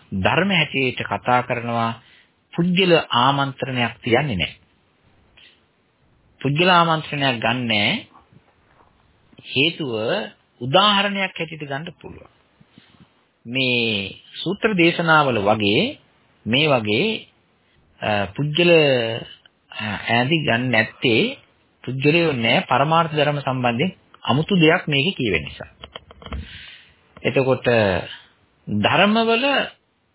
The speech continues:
ධර්මවල තිබෙන්නා වූ ශක්තියින්, ධර්ම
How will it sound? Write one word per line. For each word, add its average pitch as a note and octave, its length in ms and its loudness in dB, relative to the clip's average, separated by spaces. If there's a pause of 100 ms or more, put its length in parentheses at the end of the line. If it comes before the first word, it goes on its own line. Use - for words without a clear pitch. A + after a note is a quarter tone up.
(280)
ධර්මවල G3 600 2
තිබෙන්නා F3 640 0
වූ D3+ 320 -6 (100)
ශක්තියින්, F3+ 840 0 (220)
ධර්ම C3 340 0